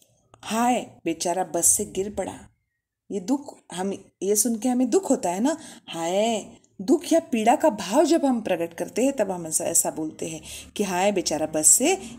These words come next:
गिर पड़ा।" उसके बाद है, "ओ, यह जानकर दुख हुआ।" ये दुख का भाव है। हमारे मन में जब दुख होता है, कोई दुखद घटना जब हम सुनते हैं, तब हम बोलते हैं कि "ओ,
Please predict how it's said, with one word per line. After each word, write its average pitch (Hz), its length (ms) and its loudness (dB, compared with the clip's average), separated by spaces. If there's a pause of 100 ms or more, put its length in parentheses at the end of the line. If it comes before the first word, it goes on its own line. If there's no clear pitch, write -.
(100)
गिर 214 220 -2
पड़ा।" 190 320 -6 (960)
उसके 208 240 2
बाद 185 320 0
है, 233 160 -4 (300)
"ओ, 311 440 6 (180)
यह 214 260 2
जानकर 214 640 0 (320)
दुख 185 360 0
हुआ।" - 340 -6 (580)
ये 254 120 2
दुख 240 320 0
का 294 100 4
भाव 165 280 -4
है। 160 260 -16 (840)
हमारे 185 300 -2
मन 190 140 -2
में 247 280 0
जब 196 220 -2
दुख 226 240 -4
होता 190 220 -2
है, 269 300 0 (220)
कोई 226 140 -2
दुखद 247 400 0
घटना 208 380 -4
जब 175 180 -2
हम 185 140 -6
सुनते 180 400 -2
हैं, 254 240 0 (340)
तब 254 120 4
हम 240 180 2
बोलते 170 300 -2
हैं 208 200 -4
कि 269 220 0 (1400)
"ओ, 208 440 4